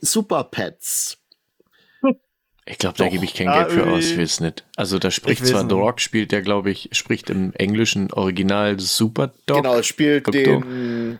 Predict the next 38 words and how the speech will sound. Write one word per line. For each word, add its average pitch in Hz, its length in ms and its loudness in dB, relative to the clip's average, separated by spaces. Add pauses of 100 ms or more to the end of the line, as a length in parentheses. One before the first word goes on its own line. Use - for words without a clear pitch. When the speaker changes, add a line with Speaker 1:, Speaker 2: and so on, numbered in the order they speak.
Speaker 1:
Krypto, - 320 0
Speaker 2:
Ah, 101 100 4
ich 92 160 -2
weiß 80 140 -6
nicht, 80 80 -6
ob 78 60 -6
Speaker 1:
den, 110 80 2
Speaker 2:
ich 104 60 0
das 101 120 -2
Speaker 1:
den 98 80 -4
Super 117 220 -4
Speaker 2:
brauche. 87 160 -4
Speaker 1:
Dog. - 100 -16 (580)
Speaker 2:
Ich 82 240 -10
weiß 76 180 -6
es - 140 -10
nicht. - 240 -10 (360)
Aber 90 180 0
ich 90 100 -6
bin 104 180 -2
halt 98 180 0
von, 95 260 0
D 101 80 2
C 104 260 2
hat 98 160 -8
mich 101 160 -2
noch 95 140 -2
nicht 95 180 -2
abgeholt, 85 440 -2
das - 80 -6
muss 95 160 0
ich - 60 -8
leider 92 260 2
sagen. 90 200 0
Also 87 180 0
D - 120 -8
C 104 260 0
hat, 98 160 -2